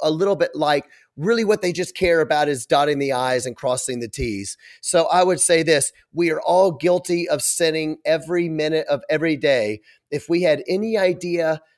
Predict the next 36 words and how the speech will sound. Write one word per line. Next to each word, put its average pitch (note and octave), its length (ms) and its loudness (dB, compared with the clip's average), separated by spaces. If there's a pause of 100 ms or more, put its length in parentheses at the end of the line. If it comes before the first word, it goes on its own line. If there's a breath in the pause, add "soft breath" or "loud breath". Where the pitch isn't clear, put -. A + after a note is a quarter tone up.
(100)
of C#3+ 120 -4
how D#3+ 220 0
much D#3 320 -4
we C#3+ 120 -4
did C3 180 -4
not D3 280 -6
love D#3 300 0
others, D#3 500 0
all C#3+ 280 2
of F3+ 100 0
us, G3+ 340 0 (420 soft breath)
w-, C#3+ 220 -12
we D#3 220 -2
would E3+ 160 0
celebrate D#3+ 500 2
God's D3 300 0
grace C#3+ 460 0
even D3 360 -4
more. A#2+ 300 0
So - 160 -6
I C#3+ 140 2
would D3 120 -2
probably D3 240 -4
say, C#3+ 280 -4 (240)
yeah, C4+ 180 4 (100)
I G#3+ 100 2
think G#3 160 -2
there's F#3+ 140 0
probably F3+ 360 2
a E3+ 60 2
little E3 200 0
bit D#3+ 140 2
of E3 120 0
truth E3 300 -2
to D#3+ 100 -4
that. D#3+ 300 4